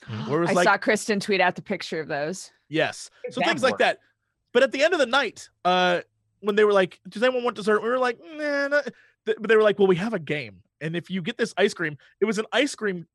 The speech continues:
Speaker 2: tray. So it's eight baby scoops of ice cream. And as you taste them, if you can figure out what the flavors are, they'll give it to you for free. So it became like this
Speaker 3: That sounds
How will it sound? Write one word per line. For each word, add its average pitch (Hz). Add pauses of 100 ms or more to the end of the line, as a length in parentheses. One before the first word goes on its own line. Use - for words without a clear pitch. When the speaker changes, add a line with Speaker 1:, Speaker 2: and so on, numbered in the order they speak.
(140)
Speaker 2:
tray. 208
So 196
it's 170
eight 269 (580)
baby 226
scoops 226
of 175
ice 156
cream. 113 (760)
And 190 (480)
as 202
you 226
taste 254
them, 180 (220)
if 180
you 202
can 214
figure 247
out 220
what 185
the 196
flavors 196
are, 254
they'll 196
give 185
it 175
to 196
you 175
for 170
free. - (420)
So 214 (340)
it 226
became 269
like 240
this 214 (560)
Speaker 3:
That 202
sounds 180